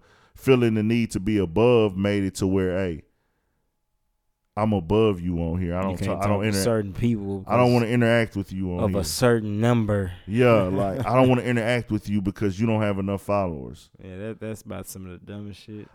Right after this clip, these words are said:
Speaker 1: I do understand not interacting with everybody 'cause you got a lot of disrespectful motherfuckers
Speaker 2: Yeah,
Speaker 1: on
Speaker 2: you got a
Speaker 1: there.
Speaker 2: bu-, you got a bunch of trolls and shit.
Speaker 1: Yeah.
Speaker 2: You know, a bunch of weirdos and shit. But,
Speaker 1: But no, if everybody was viewed as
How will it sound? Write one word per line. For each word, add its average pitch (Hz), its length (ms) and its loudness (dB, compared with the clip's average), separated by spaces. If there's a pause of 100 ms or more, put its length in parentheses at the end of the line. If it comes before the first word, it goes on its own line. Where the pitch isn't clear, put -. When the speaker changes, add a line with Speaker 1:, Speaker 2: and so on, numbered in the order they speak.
Speaker 1:
I 131 120 4
do 233 200 6
understand 160 460 4
not 127 160 2
interacting 113 460 -2
with 95 100 0
everybody 104 500 2
'cause 98 180 -6
you 110 80 -2
got 104 220 0
a 95 60 -2
lot 98 240 2
of 90 100 -4
disrespectful 98 640 -2
motherfuckers 98 560 -2
Speaker 2:
Yeah, 101 60 -2
Speaker 1:
on 101 80 0
Speaker 2:
you 101 60 0
got 101 120 0
a 98 80 -2
Speaker 1:
there. 190 180 -6
Speaker 2:
bu-, 185 60 -4
you 180 60 -2
got 175 120 2
a 156 40 0
bunch 156 220 -2
of - 60 -20
trolls 151 540 0
and 101 100 -6
shit. 101 160 -4
Speaker 1:
Yeah. 92 220 -2
Speaker 2:
You 113 160 -10
know, 113 100 -8
a - 320 -12
bunch 120 180 -8
of 117 80 -8
weirdos 101 720 -4
and 98 100 -14
shit. 107 340 -14
But, - 100 -10
Speaker 1:
But 131 120 2
no, 143 120 6
if 120 160 0
everybody 175 540 0
was 123 220 -2
viewed 151 320 -6
as 107 160 -6